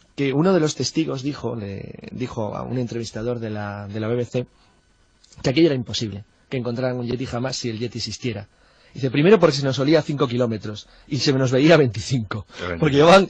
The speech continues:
Speaker 1: una cola de porteadores de, de, y entonces todo eso ha desaparecido.
Speaker 2: Pero expliquemos muy brevemente en un minuto, porque claro, esto no es que cojan tres amiguitos, Jesús,
Speaker 1: No,
Speaker 2: Carlitos
Speaker 1: no.
Speaker 2: y, y Juanito, y
Speaker 1: Si
Speaker 2: se vayan,
Speaker 1: queréis,
Speaker 2: y se vayan los tres a buscar un
Speaker 1: puedo
Speaker 2: Yeti.
Speaker 1: poner un ejemplo.
Speaker 2: Sí.
Speaker 1: Ahora mismo, la expedición Chat dos mil, que sale el día quince de octubre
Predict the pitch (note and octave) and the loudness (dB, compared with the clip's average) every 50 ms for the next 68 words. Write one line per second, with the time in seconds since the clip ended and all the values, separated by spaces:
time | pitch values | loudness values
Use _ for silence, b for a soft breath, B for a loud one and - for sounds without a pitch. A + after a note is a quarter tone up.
0 | B B B D#3 E3 E3+ F#3 D#3+ D#3+ G3 E3+ D#3+ D3+ C#3+ E3 D#3+ C3+ D#3+ D3+ D#3+ | B B B 2 4 6 6 6 6 6 6 6 6 6 4 4 6 6 6 6
1 | E3 E3+ D#3 D3 B2+ B2+ A#2+ A#2+ A#2 B2 A#2+ - - C#3+ - - D#3+ E3 D#3+ D3+ | 6 6 4 2 2 0 0 -2 -2 -4 -6 -6 -12 -16 -8 -2 2 2 2 2
2 | C#3+ - - - F#3+ G3 G#3+ G3 - F3+ F3 - - D3 D3 C3 C3 C3 A2+ B2 | 0 -2 2 4 6 6 6 6 6 4 4 4 2 0 0 0 0 -4 -6 -6
3 | A2 G#2+ - A#2+ G#2+ G2+ G#2 - A#2 A2+ G#2 - C3 B2 B2 D3+ D#3+ E3 D#3+ D3 | -8 -10 -10 -10 -12 -6 2 4 4 4 4 4 2 2 4 4 4 6 4 4
4 | D#3 D3 C3+ B2+ B2+ B2+ C3+ C#3 B2+ D3 C#3+ B2+ B2+ B2+ B2+ A#2+ A#2 B2+ A#2+ - | 4 4 4 6 6 4 4 4 4 4 4 4 4 2 2 2 0 0 2 4
5 | D#3 C#3+ B2 F#2+ G#2+ A#2+ A#2 G#2+ A2 - C#3 B2+ B2+ B2+ B2 - C3 A2+ - A#2 | 4 4 6 6 6 6 6 6 4 2 2 2 4 4 2 2 0 2 2 2
6 | - B2+ A#2+ A2 A#2 A2 A#2+ A#2 A2+ A2 A2 A#2+ - A#2+ A2 - G2+ - A#2+ A#2+ | 2 2 2 2 2 2 2 2 0 0 0 2 2 2 2 2 0 2 2 2
7 | C3 A#2+ A2+ G#2 A#2+ B2 G#2 A#2+ A#2 A2 G#2+ - A#2 A2 G#2+ G#2 G#2 G2+ F2 G#2 | 4 4 4 4 4 2 4 4 4 4 4 2 0 0 0 0 0 0 0 0
8 | G2 A#2+ A2+ A#2+ C3 A#2+ - D3 E3 - G#2 G#2 - - G#2 G#2+ A2+ G3+ A#3+ - | 4 4 4 4 4 4 6 4 4 4 2 0 2 4 6 8 8 8 8 6
9 | A#2+ A2 - B2 B2 C3 C3+ B2+ C3+ C3 - C3 A#2+ C#3+ B2+ G#2+ - - A2 G#2 | 4 0 0 2 2 4 4 4 2 2 2 4 4 4 4 4 4 4 4 4
10 | G#2 A2 D3 F#3 G3 - F3+ A3 G#3 G#3 G3+ G3+ F#3+ F#3 F3+ F#3+ F3 D3 D#3+ D3+ | 6 8 8 10 10 10 10 8 8 8 8 8 8 6 6 4 4 6 4 4
11 | - - F3 F#3+ G3 F3 F3 F3+ F3 G3 A#3+ G#3 D#3+ D3 - D#3+ D3 E3 E3+ D#3 | 6 8 8 8 10 8 6 4 4 4 4 4 4 2 2 0 0 2 0 0
12 | - - F3+ E3 D#3 D3 C3 C#3+ D#3 F#3+ G#3 - C#3+ C3+ - E3+ D#3 D3 C3+ C3+ | 2 2 2 2 2 0 0 0 -4 -4 -4 -4 -4 -2 0 0 0 0 0 -2
13 | D#3 D#3 C3 - - A#3 A#3+ - F#3+ D#3+ D3+ - - E3+ E3 D#3+ F#3 B3 D4 | -2 -2 -2 -2 -2 -2 0 2 4 2 2 4 6 6 6 6 6 4 0